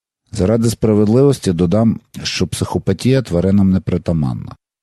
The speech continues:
Все ж, як не крути, вона наслідок вищої психічної активності, а не просто психосоматичних розладів. Тому з полегкістю можна констатувати, що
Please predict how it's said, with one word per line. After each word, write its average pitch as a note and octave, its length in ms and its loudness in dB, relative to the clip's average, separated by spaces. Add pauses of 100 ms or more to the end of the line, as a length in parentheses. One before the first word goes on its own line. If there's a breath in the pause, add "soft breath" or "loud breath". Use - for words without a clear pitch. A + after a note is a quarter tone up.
(160)
Все C3 200 0
ж, A#2+ 80 0
як G#2+ 140 0
не G2 100 2
крути, G2+ 520 0
вона F2+ 400 2
наслідок F2 580 0
вищої F#2+ 340 0
психічної D2 640 -6
активності, - 600 -6 (340)
а - 60 -14
не D#2 120 -2
просто G2 340 -4
психосоматичних D2 1000 -4
розладів. - 520 -12 (560)
Тому G#2+ 400 4
з - 80 -10
полегкістю - 800 -2
можна G2+ 320 0
констатувати, D#2+ 880 -4 (260 soft breath)
що - 460 -8